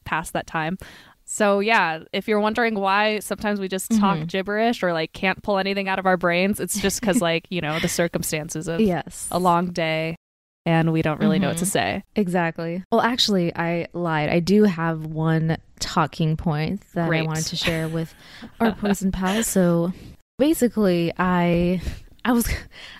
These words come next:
Speaker 2: honestly getting very embarrassed that my friends would come text me and, you know, message me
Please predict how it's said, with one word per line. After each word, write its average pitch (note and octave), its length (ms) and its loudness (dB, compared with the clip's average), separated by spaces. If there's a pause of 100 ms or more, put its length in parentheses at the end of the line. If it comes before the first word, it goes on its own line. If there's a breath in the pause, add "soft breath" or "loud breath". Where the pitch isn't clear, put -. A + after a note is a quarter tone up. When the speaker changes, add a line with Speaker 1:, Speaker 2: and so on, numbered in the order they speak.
(120 loud breath)
Speaker 2:
honestly G#3+ 400 4
getting F3 400 0
very F3 360 0
embarrassed E3 720 2
that E3 460 0 (100)
my F3+ 160 0
friends F3+ 420 0
would E3+ 300 2
come E3+ 460 -2
text - 440 -6
me F3 440 2
and, D#3+ 420 -2
you F3+ 100 0
know, E3 100 2
message D#3+ 380 0
me D#3+ 300 0